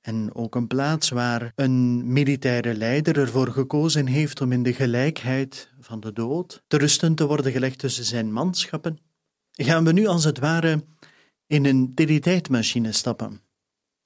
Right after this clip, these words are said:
Zoals we al eerder hebben gezegd, ligt Tienen op de heirbaan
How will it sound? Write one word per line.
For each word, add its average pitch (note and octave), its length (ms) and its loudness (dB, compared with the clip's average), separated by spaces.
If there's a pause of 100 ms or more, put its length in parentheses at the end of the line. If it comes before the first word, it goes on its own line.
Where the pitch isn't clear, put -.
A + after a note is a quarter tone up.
(100)
Zoals C#3 340 0
we C#3 100 0
al B2+ 440 -2
eerder F3+ 360 2
hebben A#2 240 -2
gezegd, D3 680 -4 (240)
ligt - 500 -4
Tienen G#3 540 2 (380)
op A#2 160 -4
de A2 80 -4
heirbaan D#3 800 0